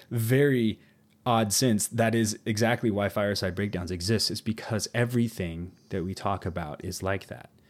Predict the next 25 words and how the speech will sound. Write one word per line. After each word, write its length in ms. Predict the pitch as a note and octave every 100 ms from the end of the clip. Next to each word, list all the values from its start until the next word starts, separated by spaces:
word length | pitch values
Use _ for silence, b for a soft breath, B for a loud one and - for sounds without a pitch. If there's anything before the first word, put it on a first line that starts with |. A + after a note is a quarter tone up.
| b b b b b _ _ _
It's 180 | G2 F#2+
a 60 |
puzzle. 440 | G#2 A#2+ A2+ - - _ _ _
And 160 | F#2 E2+
sometimes 580 | G#2 G#2+ G#2+ F#2+ F#2 F2
it 80 |
takes 180 | E2+ F#2+
a 60 | E2+
long 280 | F2 G#2+ A2
time 360 | A2+ G2 E2+
of 100 | E2
tinkering 340 | - F#2 F#2+ F#2
with 100 | F2
those 140 | F2+
puzzles 420 | - G2+ E2 E2 -
for 140 | F2
it 60 | D#2+
to 60 |
click 220 | D#2+ F#2+
into 160 | F2 E2+
place 540 | - G#2 C#3+ - - -
and 120 | G2 E2+
be 100 | E2+
like, 200 | F2 - _ _ _ _ _ _ -
"Oh, 240 | G#2+ E2+